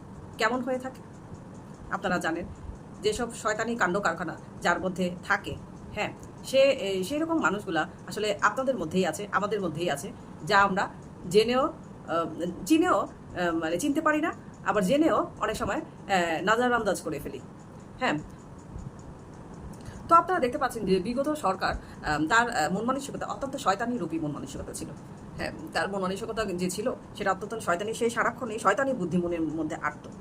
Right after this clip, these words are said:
আর এক্ষেত্রে শয়তানও তাকে সাহায্য করত। সে আসলে আল্লাহর সাহায্য চাইতো না।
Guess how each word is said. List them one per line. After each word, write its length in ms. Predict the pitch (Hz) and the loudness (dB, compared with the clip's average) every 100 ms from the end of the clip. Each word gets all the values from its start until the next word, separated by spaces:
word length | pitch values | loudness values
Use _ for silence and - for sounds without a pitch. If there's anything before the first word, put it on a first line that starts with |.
| - - - | -14 -10 4
আর 240 | - 185 | 6 6
এক্ষেত্রে 400 | - 240 277 285 | 4 2 2 0
শয়তানও 340 | - 202 240 262 | 0 2 2 2
তাকে 180 | 277 | 0
সাহায্য 300 | 196 190 190 | 0 -2 0
করত। 240 | 208 190 247 - - | -2 -4 -6 -8 -6
সে 100 | - | 2
আসলে 240 | 285 302 302 | 4 6 4
আল্লাহর 340 | 170 196 226 | 4 2 2
সাহায্য 300 | 208 175 185 | 2 0 0
চাইতো 260 | 185 175 156 | -4 -4 -6
না। 120 | 180 | -8